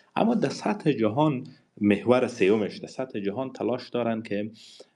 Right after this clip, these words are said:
به عنوان عضو شورای امنیت سازمان ملل و از کشورهای تاثیرگذار باشن،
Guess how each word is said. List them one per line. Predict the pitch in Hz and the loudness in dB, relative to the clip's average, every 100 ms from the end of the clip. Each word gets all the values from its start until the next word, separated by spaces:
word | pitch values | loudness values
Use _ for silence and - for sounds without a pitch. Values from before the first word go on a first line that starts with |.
| - | -4
به | 95 | 0
عنوان | 92 95 95 127 143 139 - | 0 0 0 2 0 -2 2
عضو | 131 175 156 | 2 2 -2
شورای | - 107 98 95 | -4 -4 -2 -2
امنیت | 90 92 92 | -4 -6 -8
سازمان | - 85 80 82 85 85 | -10 -8 -8 -6 -8 -8
ملل | 82 95 113 | -8 -6 -6
و | 113 | -4
از | 90 87 | -6 -8
کشورهای | - 90 - 90 120 120 | -14 -12 -6 -2 -2 -4
تاثیرگذار | - 80 - 80 78 87 87 | -10 -14 -12 -12 -8 -4 -4
باشن، | 80 - | -4 -12